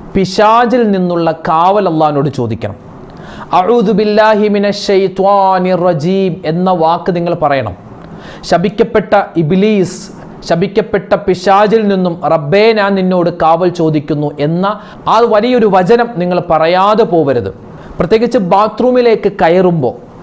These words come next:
നമ്മൾ ബാത്റൂമിൽ കയറുമ്പോൾ എന്താ പറയുന്നത്? "അല്ലാഹുമ്മ ഇന്നി അഊദു ബിക മിനൽ ഖുബുസി വൽ ഖബായിസി." എന്നാലും നമ്മൾ ആ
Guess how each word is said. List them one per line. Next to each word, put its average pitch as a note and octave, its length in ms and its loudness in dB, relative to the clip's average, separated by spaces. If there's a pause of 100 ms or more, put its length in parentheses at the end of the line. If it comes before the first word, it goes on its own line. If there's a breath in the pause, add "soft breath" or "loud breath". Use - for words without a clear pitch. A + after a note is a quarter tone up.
(160)
നമ്മൾ E3 240 0
ബാത്റൂമിൽ F#3+ 420 0
കയറുമ്പോൾ G3 360 2
എന്താ F#3+ 200 0
പറയുന്നത്? G3 340 0 (640 loud breath)
"അല്ലാഹുമ്മ F#3+ 400 2 (100)
ഇന്നി G3 220 0 (400)
അഊദു G3 380 2
ബിക F#3+ 240 0
മിനൽ F#3 280 2
ഖുബുസി A#3 460 2
വൽ F#3 120 2 (100)
ഖബായിസി." B2 560 0 (600 loud breath)
എന്നാലും A#3+ 680 0 (180)
നമ്മൾ F#3+ 180 0
ആ G#3+ 100 4